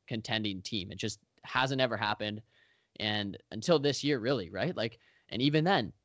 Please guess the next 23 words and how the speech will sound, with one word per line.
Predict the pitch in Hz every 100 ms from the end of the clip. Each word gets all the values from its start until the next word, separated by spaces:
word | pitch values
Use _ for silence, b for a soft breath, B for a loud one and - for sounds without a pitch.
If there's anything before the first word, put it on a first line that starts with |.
| _
we're | - 104
still | - - 143
not | 143 143
gonna | 139
win | 135 131
the |
championship | 120 123 120 120 113 110
because | 110 113
of | 104
Golden | 113 113 110
State's | - 110 104
in | 110
the, | 107 101 92 - _ _ _
in | 110
the | 107
West. | 104 92 - - _
Like, | 85 107 -
even | - 147 147
if |
we | 151
make | 143 131
the |
finals, | 127 123 131 147 151